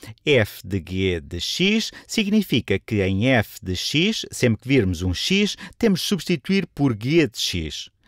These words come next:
Assim, f de g de x é igual a g de x ao quadrado menos um. Até agora tudo o que fizemos foi, sempre que vimos um x, substituímo-lo. Então, f de algo será algo ao quadrado menos um.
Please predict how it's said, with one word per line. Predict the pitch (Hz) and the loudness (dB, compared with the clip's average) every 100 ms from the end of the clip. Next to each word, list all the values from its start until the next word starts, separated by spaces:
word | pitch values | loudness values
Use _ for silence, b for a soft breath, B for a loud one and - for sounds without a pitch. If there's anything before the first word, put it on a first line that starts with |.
| B B | B B
Assim, | 101 - 131 87 b b _ | -4 2 2 2 b b _
f | 147 131 - - 87 | 2 4 2 -6 -12
de | 76 | -6
g | 92 101 117 90 | -6 0 2 2
de | 73 87 | -2 -6
x | - 175 185 - B B | -2 2 2 0 B B
é | 196 | 2
igual | 139 110 90 95 | 4 4 4 2
a | |
g | 101 107 170 113 | 0 2 4 4
de | - | 2
x | - 165 175 147 | -2 0 0 2
ao | 131 | 0
quadrado | - 120 127 147 147 127 | 2 0 2 2 2 -2
menos | 120 131 147 104 78 | -6 0 2 2 -2
um. | 80 71 _ _ _ | -6 -8 _ _ _
Até | 180 247 | -2 2
agora | 226 208 202 | 4 4 2
tudo | 151 110 | 2 -2
o | |
que | - | -2
fizemos | 143 175 - | 0 0 0
foi, | - 78 - B B | -4 -6 -8 B B
sempre | - 233 139 | -2 0 0
que | - | 0
vimos | 104 107 | 0 0
um | 151 196 | 2 0
x, | 269 254 - B | 0 -2 -4 B
substituímo-lo. | - 208 - 117 92 78 71 - _ B B B | -8 -6 -2 -2 -2 -4 -8 -14 _ B B B
Então, | - 165 71 64 _ B B B | -2 0 0 -6 _ B B B
f | 143 104 - | 2 2 0
de | 101 117 | 0 2
algo | 139 196 226 | 4 4 0
será | 208 - 156 95 - | -2 2 4 4 2
algo | 127 117 92 | 2 2 0
ao | 98 | 0
quadrado | 139 160 180 165 | 0 4 2 2
menos | 147 170 151 85 | -2 -2 -2 -2
um. | 85 71 | -4 -8